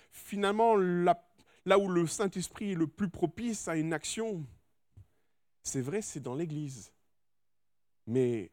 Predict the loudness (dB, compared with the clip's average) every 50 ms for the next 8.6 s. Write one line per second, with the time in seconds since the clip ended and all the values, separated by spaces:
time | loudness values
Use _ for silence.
0 | _ _ -10 -10 -10 -14 -12 -10 -10 -8 -8 -10 -12 _ -10 -10 -8 -8 -8 -10
1 | -10 -12 -14 -16 -20 _ _ _ _ _ _ _ _ _ _ _ _ _ _ _
2 | _ _ _ _ _ _ _ _ _ _ _ _ _ _ _ _ _ _ _ _
3 | _ _ _ -8 -8 -4 -4 -4 -4 -4 -4 -4 -4 -4 -4 -4 -6 -6 -8 -10
4 | -8 -8 -8 -8 -10 -10 -10 -12 -14 -14 _ _ _ _ _ _ _ _ _ _
5 | _ _ _ _ _ _ _ _ _ _ _ _ _ _ _ _ _ _ _ _
6 | _ _ _ _ _ _ _ _ -4 -4 -4 -4 -2 0 0 0 0 0 0 0
7 | 2 0 -2 -4 -4 -4 -4 -4 -4 -6 -10 -12 -12 -8 -6 -6 -6 -6 -8 -12
8 | -12 -12 -12 -12 -16 -16 -14 -14 -14 -14 -14